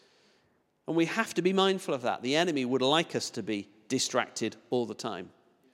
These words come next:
But we have to be those that say, "No, I'm not gonna let that happen. I'm gonna come into the Lord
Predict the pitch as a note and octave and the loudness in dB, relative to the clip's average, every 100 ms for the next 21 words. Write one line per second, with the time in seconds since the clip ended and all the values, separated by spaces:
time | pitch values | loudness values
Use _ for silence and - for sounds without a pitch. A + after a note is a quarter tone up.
0 | _ - A2 C3 F#3 C3+ A#2 G#2+ G2+ - | _ -4 2 2 2 0 0 0 -2 -2
1 | A2+ B2 D3+ A2 B2 D3+ C#3+ C3+ C3 - | 0 2 2 2 0 0 -2 -4 -2 -4
2 | A#2 - A#2+ G2+ F2+ _ _ _ _ _ | -6 -8 -12 -10 -10 _ _ _ _ _
3 | _ _ - - A#2 A2+ A2+ C#3+ C#3 - | _ _ -16 -6 0 2 4 4 4 2
4 | A#2 A2+ A2+ | 2 4 4